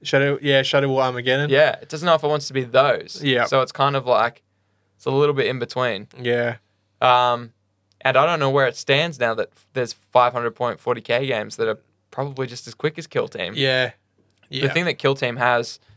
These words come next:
Speaker 2: is the campaign's really good.
Speaker 1: Yeah.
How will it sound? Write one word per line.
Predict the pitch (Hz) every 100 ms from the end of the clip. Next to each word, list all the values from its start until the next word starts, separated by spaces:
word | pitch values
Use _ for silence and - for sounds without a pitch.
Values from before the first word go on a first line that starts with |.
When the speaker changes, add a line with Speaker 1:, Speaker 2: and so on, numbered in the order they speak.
| _ _ _
Speaker 2:
is | 127 120 117 - - -
the | 127
campaign's | 117 117 127 117 117
really | 110 95
good. | 98 82 87 -
Speaker 1:
Yeah. | 143 139 151 156